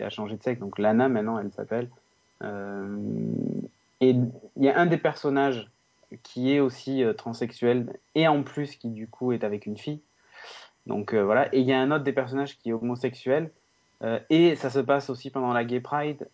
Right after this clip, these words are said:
et, euh, dans le générique on te montre aussi, euh, des barbus qui s'embrassent, des femmes qui s'embrassent et tout ce que tu veux. Mais si tu veux, c'est, ça m'a pas dérangé, parce qu'en soi, ça me dérange absolument pas. Mais j'ai juste qu'il y avait un,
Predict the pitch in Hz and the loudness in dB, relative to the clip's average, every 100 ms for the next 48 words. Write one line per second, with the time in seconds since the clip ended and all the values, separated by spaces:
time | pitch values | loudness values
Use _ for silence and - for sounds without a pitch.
0 | _ 156 165 165 - 120 120 117 113 113 | _ 2 4 4 2 0 0 0 0 0
1 | 127 127 123 127 131 139 120 120 117 135 | 0 -2 -2 -2 -2 -2 -4 -2 0 0
2 | 131 131 123 135 131 107 110 110 117 117 | 0 -4 -4 2 2 4 2 0 0 -4
3 | 120 117 120 117 120 120 107 117 113 - | -6 -2 0 2 2 0 -4 -4 -4 -6
4 | 113 110 107 117 117 113 113 - 117 139 | -8 -4 0 0 0 -4 -8 -4 0 2
5 | - - - 127 127 139 _ - 156 180 | 0 -4 -6 -2 -2 -4 _ -2 4 4
6 | 156 120 - _ _ _ _ _ _ _ | 4 -2 -6 _ _ _ _ _ _ _
7 | _ _ _ _ _ - 139 143 165 143 | _ _ _ _ _ -2 2 4 4 4
8 | 156 143 156 160 254 131 117 117 120 147 | 2 2 0 0 0 -2 -4 -4 -2 2
9 | 151 113 101 _ 117 104 107 113 107 117 | 2 2 -4 _ -10 -8 -8 -8 -10 -8
10 | 110 110 151 180 _ _ _ _ - 127 | -8 -4 -4 -6 _ _ _ _ -4 -4
11 | 131 135 160 208 165 147 156 | -2 -2 0 2 2 2 0